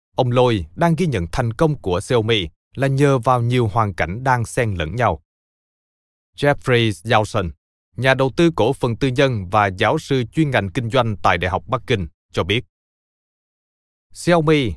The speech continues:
đã liên tục có mặt ở đúng nơi vào đúng thời điểm. Họ nổi lên tại Trung Quốc vào khoảng năm hai nghìn không trăm mười hai đến hai nghìn không trăm mười bốn, khi xu hướng sử dụng điện thoại thông minh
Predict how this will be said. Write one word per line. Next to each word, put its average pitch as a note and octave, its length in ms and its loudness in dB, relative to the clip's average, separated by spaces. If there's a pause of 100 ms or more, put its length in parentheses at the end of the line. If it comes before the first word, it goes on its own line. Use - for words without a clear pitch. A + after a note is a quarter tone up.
đã F#2+ 260 2
liên E3 280 0
tục F#2+ 220 -2
có B2 100 0
mặt D#3 280 0
ở F#2 220 -2
đúng C#3+ 300 -4
nơi E3 300 2 (120)
vào F#2 340 0
đúng G#2 260 -4
thời A#2 120 0
điểm. F2 320 -4 (800)
Họ C3 100 -2
nổi A#2 200 2
lên F3 200 0
tại - 220 2
Trung B2+ 160 -4
Quốc A3 260 -2
vào G2+ 180 4
khoảng F#2+ 320 -4
năm C3 180 -2
hai C#3+ 160 0
nghìn G2 200 -2
không A#2+ 160 -6
trăm A2+ 140 -2
mười F2+ 120 -2
hai G#2+ 360 -2 (100)
đến G2 180 -4
hai C3 200 -2
nghìn F#2 180 -2
không G#2 160 -6
trăm G2+ 140 -2
mười F2+ 100 -4
bốn, G2+ 280 -2 (540)
khi D3+ 100 2
xu D3 180 0
hướng D3+ 200 0
sử - 180 -2
dụng A2 200 -4
điện F2 160 -2
thoại E2+ 200 -2
thông B2+ 160 -2
minh B2+ 220 0